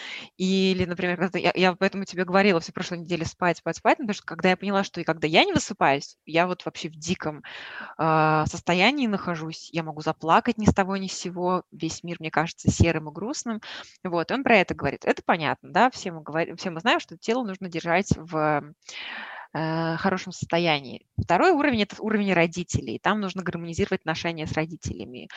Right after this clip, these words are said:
Единственный путь, через ко-, который он видит в этом плане, это путь, э, прощения, попросить у них прощения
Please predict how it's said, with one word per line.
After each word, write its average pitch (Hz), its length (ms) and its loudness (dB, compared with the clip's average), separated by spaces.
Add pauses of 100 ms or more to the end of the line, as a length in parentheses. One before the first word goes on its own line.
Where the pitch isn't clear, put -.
(160)
Единственный 202 420 6
путь, 349 220 0
через 240 200 -6
ко-, 202 140 0
который 185 380 0
он 185 100 -6
видит 170 380 -4
в - 80 0
этом 156 240 -2
плане, 151 420 -2
это 147 340 -2 (180)
путь, - 360 -6
э, 175 120 0
прощения, 165 720 0
попросить 156 460 0
у 175 40 -14
них 190 160 -8
прощения 143 680 -6